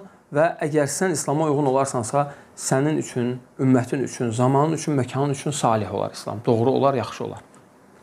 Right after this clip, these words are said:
Amma sən İslam, yəni, özünü İslama uyğun etməli deyilsən. Bax, əgər kim deyərsə ki, İslam mənə uyğun olmalıdır, təsəvvür elə, o adamın ağlında ziddiyyət var.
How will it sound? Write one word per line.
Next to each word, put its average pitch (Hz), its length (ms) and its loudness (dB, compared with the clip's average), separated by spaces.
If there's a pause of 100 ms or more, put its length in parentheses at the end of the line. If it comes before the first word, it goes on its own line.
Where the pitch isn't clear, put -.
(280)
Amma 135 160 4
sən 190 400 0
İslam, 160 380 -2
yəni, 147 380 2 (240)
özünü 156 380 4
İslama 170 420 2
uyğun 160 340 0
etməli 147 380 0
deyilsən. 107 180 -4 (720)
Bax, 127 240 0
əgər 240 380 2
kim 277 280 4
deyərsə 202 460 4
ki, 113 140 -14 (140)
İslam 226 440 0 (140)
mənə 185 320 4
uyğun 135 300 0
olmalıdır, 113 600 0 (880)
təsəvvür 208 380 2
elə, 185 180 4
o 220 140 2 (100)
adamın 170 340 -2
ağlında 160 540 2
ziddiyyət 135 420 -4
var. - 140 -16